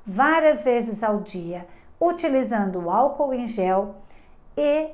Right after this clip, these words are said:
assim, saiu de casa, coloque a sua máscara, tá?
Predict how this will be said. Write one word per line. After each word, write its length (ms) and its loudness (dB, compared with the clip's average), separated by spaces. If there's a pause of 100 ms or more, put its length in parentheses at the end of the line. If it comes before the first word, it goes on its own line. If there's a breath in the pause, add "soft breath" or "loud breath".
assim, 680 -4
saiu 520 0
de 140 -4
casa, 680 -2 (340 loud breath)
coloque 460 4
a 60 -4
sua 280 0
máscara, 600 -4
tá? 300 0